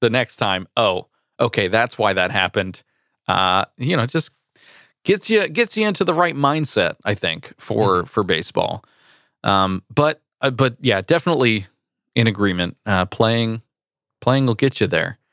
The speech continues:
Speaker 2: And then listening to the broadcast, that was with,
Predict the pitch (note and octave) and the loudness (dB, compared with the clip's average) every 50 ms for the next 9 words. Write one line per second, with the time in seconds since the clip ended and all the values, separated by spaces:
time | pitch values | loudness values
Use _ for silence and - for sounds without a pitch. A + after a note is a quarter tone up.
0 | _ - - A#2+ B2 A#2+ A#2 A2+ A2 G#2+ G#2+ - _ _ - C3 D#3 E3 - D#3 | _ -4 -2 0 2 2 2 2 0 -2 -6 -10 _ _ 0 0 0 2 2 0
1 | C#3 B2 - A2 G#2+ F2+ - A2+ B2 C3 C3 - - G2 F2 F2 - - - G2 | 0 0 0 -2 -2 0 2 2 2 0 0 -2 -2 -2 -2 -2 -4 -2 -2 -2
2 | G#2 - C3 A2+ G2 - G#2+ G2+ F#2 F#2 F2 - - | -2 -2 -4 -4 -4 -4 -4 -2 -2 -2 -4 -6 -10